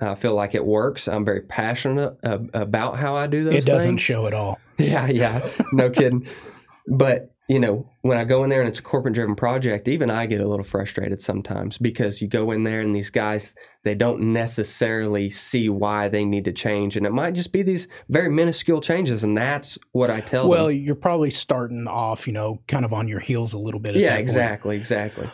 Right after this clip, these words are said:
Speaker 2: Well, I'm getting the, the time signal here, so it's been a great conversation,
Speaker 1: Yeah.
Speaker 2: and it's one that we need to unpack a lot further, it sounds like.
Speaker 1: I can go on all
Speaker 2: Uh,
Speaker 1: day.
Speaker 2: <laughs> but I do wanna give you the, the last word. So, I mean, I want you to, you know, are there any, you know, pearls of wisdom,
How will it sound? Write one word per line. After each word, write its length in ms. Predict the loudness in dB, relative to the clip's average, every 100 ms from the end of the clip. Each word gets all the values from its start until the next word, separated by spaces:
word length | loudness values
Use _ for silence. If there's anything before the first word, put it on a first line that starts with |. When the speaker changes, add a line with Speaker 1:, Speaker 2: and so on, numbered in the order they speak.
| -2
Speaker 2:
Well, 140 | 2 2
I'm 140 | 4
getting 200 | 4 4
the, 180 | 2 0
the 160 | -2
time 320 | -2 0 2 2
signal 400 | 2 2 2 2
here, 300 | 2 2 0
so 260 | 0 2 2
it's 200 | 0 2
been 160 | 2
a 60 | 2
great 340 | 2 2 2
conversation, 600 | 2 2 2 2 2 4
Speaker 1:
Yeah. 60 | 2
Speaker 2:
and 40 |
it's 100 | 2 2
one 180 | 4
that 100 | 4
we 120 | 4 4
need 180 | 4 4
to 80 | 2
unpack 360 | 2 2 2
a 40 | 0
lot 200 | 0 0
further, 340 | 2 2 2
it 100 | 2
sounds 340 | 0 0 -2
like. 320 | -2 -2 -6 -6
Speaker 1:
I 80 | -4
can 80 |
go 100 | 0 2
on 120 | 4
all 180 | 2 0
Speaker 2:
Uh, 20 |
Speaker 1:
day. 240 | -2 -6 -4
Speaker 2:
<laughs> 920 | 0 2 0 0 -2 0 2 2 0 4
but 140 | 6
I 60 | 6
do 140 | 4
wanna 140 | 4
give 140 | 4 4
you 80 | 4
the, 240 | 2 0
the 120 | 0
last 300 | 0 0 0 0
word. 260 | -2 -2
So, 140 | 0 2
I 100 | 4
mean, 180 | 2 2
I 100 | 2
want 280 | 2 2
you 120 | 2 4
to, 240 | 4 2
you 80 | 2
know, 200 | 2 2
are 120 | 2
there 180 | 2 2
any, 300 | 2 4 4
you 80 | 2
know, 120 | 0
pearls 400 | 0 0 2 2
of 80 | 4
wisdom, 480 | 2 2 2 2